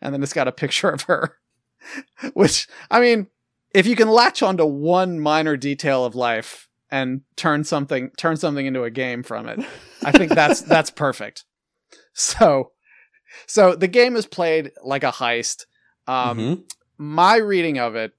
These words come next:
Speaker 1: is that y-, your, your setup for the game is a little bit more structured than if you were just playing, like, a vanilla lasers and feelings kind of situation. Uh, you have to choose a style for your character,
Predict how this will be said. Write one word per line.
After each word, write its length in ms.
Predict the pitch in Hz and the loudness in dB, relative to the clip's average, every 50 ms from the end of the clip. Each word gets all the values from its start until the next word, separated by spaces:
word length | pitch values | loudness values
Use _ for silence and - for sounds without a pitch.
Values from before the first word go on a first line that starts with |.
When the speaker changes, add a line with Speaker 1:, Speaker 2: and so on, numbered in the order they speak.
| _ _ _ - | _ _ _ -10
Speaker 1:
is 360 | 139 135 131 127 127 117 113 | -8 -8 -6 -6 -8 -10 -10
that 300 | 117 135 123 120 113 - _ - | -8 -6 -4 -4 -6 -8 _ -18
y-, 120 | 135 135 - - | -18 -18 -18 -16
your, 300 | 143 127 131 131 127 131 | -12 -10 -10 -8 -10 -10
your 280 | - - 127 120 120 123 | -12 -14 -12 -12 -10 -10
setup 420 | - - 185 180 185 175 - - | -8 -6 -4 -4 -2 -4 -4 -6
for 80 | - 143 | -8 -8
the 120 | 127 127 | -8 -8
game 260 | 120 127 123 120 120 | -6 -8 -8 -8 -10
is 80 | 120 120 | -10 -10
a 60 | 123 | -10
little 280 | 127 143 170 202 214 185 | -8 -6 -4 -4 -4 -4
bit 160 | 185 160 - | -4 -6 -6
more 160 | 147 135 123 | -6 -8 -8
structured 720 | - - - - 135 131 131 131 - - 117 107 107 104 | -8 -10 -10 -6 -4 -4 -4 -6 -8 -12 -12 -12 -12 -12
than 140 | 98 120 120 | -12 -10 -10
if 160 | 117 110 - | -10 -10 -12
you 80 | 127 123 | -12 -12
were 80 | 120 110 | -12 -12
just 200 | 120 113 - - | -12 -14 -14 -12
playing, 280 | - 123 117 113 113 | -12 -12 -12 -12 -12
like, 160 | 107 110 110 | -14 -14 -14
a 40 | 117 | -12
vanilla 360 | 104 120 117 117 117 113 110 | -12 -10 -10 -8 -8 -8 -8
lasers 360 | 110 113 113 110 104 110 110 117 | -8 -10 -12 -12 -14 -14 -14 -16
and 140 | 113 104 | -14 -14
feelings 320 | - 123 113 120 123 113 - | -12 -12 -12 -10 -12 -12 -14
kind 180 | - - 113 | -14 -14 -14
of 60 | 113 - | -12 -12
situation. 640 | - 113 - - - - - 113 - - - - - _ - - - - - - _ _ - | -12 -12 -12 -12 -12 -12 -12 -10 -12 -12 -14 -16 -18 _ -20 -20 -20 -20 -20 -20 _ _ -6
Uh, 200 | - 123 120 117 | -4 -2 -2 0
you 120 | 110 127 139 | 0 2 2
have 140 | 139 135 | 2 2
to 100 | - 139 | 0 -4
choose 280 | 113 - - 147 131 113 | -8 -6 -4 -4 -4 -4
a 60 | 110 | -6
style 380 | - - - 147 143 147 143 139 | -6 -2 0 4 4 4 4 4
for 140 | - 147 131 | 0 -2 -4
your 100 | 131 123 | -4 -4
character, 720 | - - 135 131 135 127 - - 131 127 131 127 120 - | -4 -2 0 0 0 0 -2 -2 -2 0 0 0 -2 -4